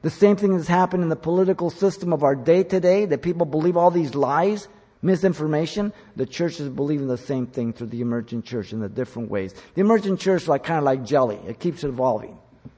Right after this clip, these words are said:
Okay? It mutates. Kinda like the aids virus.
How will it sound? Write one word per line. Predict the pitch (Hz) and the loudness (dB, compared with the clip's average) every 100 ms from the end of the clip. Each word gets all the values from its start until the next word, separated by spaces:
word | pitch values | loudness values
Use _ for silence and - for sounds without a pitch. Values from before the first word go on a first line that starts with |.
| _ - | _ -14
Okay? | 113 151 156 180 - _ _ _ _ _ _ _ _ _ _ _ _ _ _ _ _ _ - | -4 -2 -2 -4 -18 _ _ _ _ _ _ _ _ _ _ _ _ _ _ _ _ _ 0
It | 165 | 8
mutates. | 190 190 175 131 131 - - - - _ _ - | 10 10 8 4 2 -12 -20 -20 -20 _ _ -2
Kinda | 175 | 2
like | 156 147 | 4 4
the | 147 | 4
aids | 151 135 | 2 4
virus. | 110 120 107 - - | 0 0 -4 -12 -20